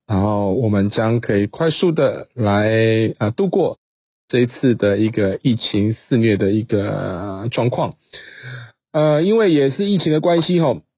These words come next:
那我们的节目呢，是，其实主持人是透过居家的一个录音的方式来呈现，那可能有一些音质上的，嗯，问题，或者是收听上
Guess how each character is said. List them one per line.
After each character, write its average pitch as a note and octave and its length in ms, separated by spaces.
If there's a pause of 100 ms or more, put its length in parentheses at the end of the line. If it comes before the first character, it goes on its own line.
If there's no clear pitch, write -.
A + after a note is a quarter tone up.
那 C#3+ 180
我 B2 140
们 B2 140
的 D3+ 80
节 D3 220
目 F#3+ 200
呢， D3 460
是， C#3+ 580
其 C3+ 200
实 C3 180
主 B2 140
持 B2+ 160
人 C3 140
是 C3+ 80
透 C#3 240
过 B2+ 220
居 C3 240
家 B2+ 260
的 A2+ 160
一 A2 120
个 A2+ 140
录 C#3+ 200
音 C3+ 140
的 B2 120
方 D3 240
式 D3+ 360 (160)
来 G2 180
呈 B2 240
现， D3 420
那 B2+ 140
可 A#2+ 160
能 A2+ 180
有 A2 560
一 C3+ 100
些 C3 360
音 D#3+ 200
质 B2+ 200
上 C3 260
的， A#2 460 (560)
嗯， G#2+ 840
问 D#3+ 180
题， B2 400
或 C#3 220
者 A#2 140
是 C3 180
收 C#3+ 160
听 D3+ 220
上 C#3+ 400